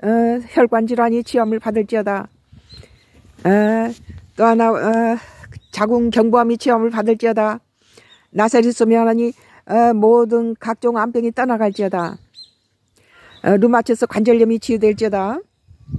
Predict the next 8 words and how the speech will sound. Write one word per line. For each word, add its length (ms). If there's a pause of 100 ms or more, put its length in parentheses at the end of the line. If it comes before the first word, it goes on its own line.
(580)
어, 200
류마티스 480
관절염이 520
치유될지어다. 840 (420)
허리 200
디스크가 360
치유함을 380
받을지어다. 640